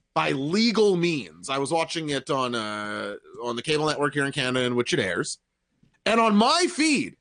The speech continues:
and I watched the show leading into it, the U F C fights, they were showing Khabib versus Poirier. I watched the whole thing. They didn't play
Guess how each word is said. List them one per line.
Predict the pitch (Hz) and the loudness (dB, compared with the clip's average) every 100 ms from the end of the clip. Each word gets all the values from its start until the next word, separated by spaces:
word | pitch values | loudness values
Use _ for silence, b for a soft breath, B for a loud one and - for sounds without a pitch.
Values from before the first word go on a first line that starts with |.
| - | -2
and | |
I | 185 | 0
watched | 240 262 - | 2 2 0
the | 226 | -2
show | 220 233 226 254 240 196 | 0 2 4 2 0 -4
leading | 185 196 226 214 | -4 -2 0 0
into | 208 175 107 | -2 -4 -8
it, | 95 | -8
the | 113 110 123 | -6 -4 -2
U | 156 | 0
F | 165 | 0
C | - 165 | -2 -8
fights, | 156 170 151 | -4 -4 -4
they | 120 | -6
were | 117 | -6
showing | 143 135 | -6 -6
Khabib | 123 151 135 | -4 -4 -2
versus | 131 - | -6 -4
Poirier. | 143 147 156 165 _ _ - | -2 0 0 -4 _ _ -6
I | 123 | -2
watched | 147 - | -2 -2
the | 135 | 0
whole | 175 226 226 | 2 4 2
thing. | 226 254 _ _ _ _ _ _ | 0 -6 _ _ _ _ _ _
They | 139 240 339 | -2 0 2
didn't | 349 330 202 | 2 2 -2
play | 226 262 226 156 165 | -4 -2 0 0 -2